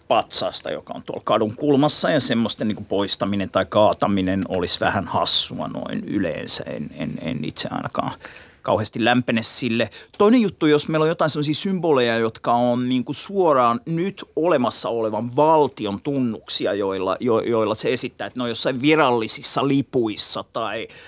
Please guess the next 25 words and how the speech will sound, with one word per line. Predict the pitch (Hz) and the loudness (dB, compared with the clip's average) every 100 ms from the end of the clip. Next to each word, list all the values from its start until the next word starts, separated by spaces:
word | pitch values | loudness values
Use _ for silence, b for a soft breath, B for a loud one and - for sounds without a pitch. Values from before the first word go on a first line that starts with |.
| B B _ - 123 | B B _ -12 0
puolustusvoimien | 170 160 139 - 107 123 120 120 120 | 6 6 6 2 -4 0 2 2 0
tunnuksissa | 120 147 143 131 113 - 104 - | 0 0 0 -2 -4 -6 -4 -4
tai | 117 113 | -2 0
jossain | 113 - 135 | 0 0 -2
tämmöisissä, | - 202 170 113 117 - | 0 0 0 -2 -2 -2
niin | 123 143 | 0 0
niistä | 190 175 - | 0 0 2
on | 139 | 2
niinku | 139 110 | 0 2
oikeutetumpaa | 180 190 - 120 117 120 - 110 - | 4 4 4 2 0 -4 -2 -4 0
käydä | 123 120 | 0 0
sitä | - - 135 | -2 -2 -2
keskustelua, | - 104 110 - 127 | 0 -4 -8 -4 -4
että | 131 | -2
miten | 165 170 143 | -4 -2 0
nämä | 147 170 139 | 2 2 2
elää | 92 107 107 82 | 2 0 0 2
ajassa. | 135 113 92 - | 2 2 0 -4
Mut | 90 120 | -6 -4
se, | 113 | -2
että | - | 0
lähdettäisiin | 131 135 - B B _ _ | -2 -2 -8 B B _ _
patsaita | - 202 - 123 123 | -4 -2 2 2 0
kaatamaan | - 113 110 120 117 117 120 | 2 2 2 0 0 0 0
tai | 123 120 | 0 0